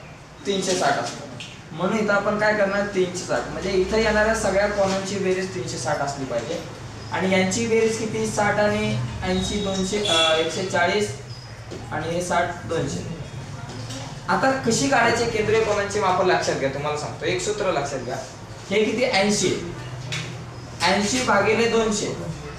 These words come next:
कारण दोनशे पैकी ऐंशी गुणिले तीनशे साठ.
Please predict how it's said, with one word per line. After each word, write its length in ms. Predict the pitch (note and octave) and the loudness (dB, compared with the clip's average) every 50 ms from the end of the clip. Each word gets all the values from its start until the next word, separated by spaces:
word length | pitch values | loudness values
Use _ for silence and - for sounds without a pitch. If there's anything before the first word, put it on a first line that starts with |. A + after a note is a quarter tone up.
| - - | -4 0
कारण 240 | E3+ F#3+ G3 F#3 | 2 2 4 4
दोनशे 300 | F#3 G3+ G3+ G#3 A#3 A#3 | 4 2 2 4 4 2
पैकी 300 | A3+ A3+ A3+ A3 G#3+ A3+ | 4 4 2 2 4 4
ऐंशी 360 | A3 G#3+ G#3 G#3 - G#3+ A3 G#3+ | 4 4 4 2 2 4 4 4
गुणिले 400 | G#3 G#3 G#3 G#3 G#3 G#3 G#3+ G#3 | 4 4 4 4 4 4 4 2
तीनशे 480 | G3+ G3 G3 F#3+ F#3 - G3+ G#3 G3+ G3+ - - - - | 2 0 0 0 0 0 0 0 0 -2 -4 -8 -8 0
साठ. 200 | G#3 G3 G3+ | 0 2 2